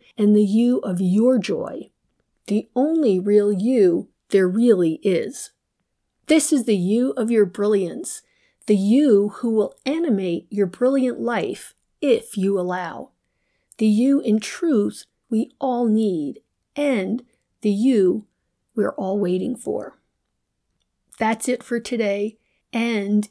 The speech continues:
is the conclusion of our series on boundaries. And I just want to say I've really enjoyed walking through this material with you.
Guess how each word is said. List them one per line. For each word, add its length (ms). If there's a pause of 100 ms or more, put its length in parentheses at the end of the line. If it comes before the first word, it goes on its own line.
is 480
the 100
conclusion 880
of 180
our 120
series 580
on 200
boundaries. 720 (760)
And 160
I 80
just 220
want 140
to 60
say 300
I've 140
really 400
enjoyed 460
walking 380
through 280
this 240
material 640
with 260
you. 300